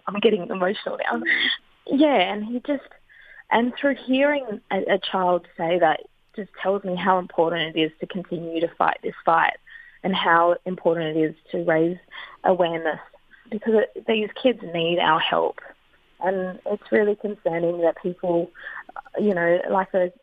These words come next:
those guys on the panel on Sunrise can just say things so openly and blatantly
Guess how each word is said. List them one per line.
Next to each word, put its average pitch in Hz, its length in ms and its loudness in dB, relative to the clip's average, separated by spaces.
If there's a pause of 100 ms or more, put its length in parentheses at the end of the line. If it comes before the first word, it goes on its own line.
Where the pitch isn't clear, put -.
(100)
those 185 260 0
guys 185 240 2
on 180 80 -8
the 180 80 -6
panel 185 400 0
on 180 240 -2
Sunrise 185 500 0 (100)
can 185 140 -8 (560)
just 220 120 -2 (100)
say 190 280 4
things 190 240 -4 (140)
so 175 280 2
openly 180 680 0
and 170 240 -2 (600)
blatantly 190 720 2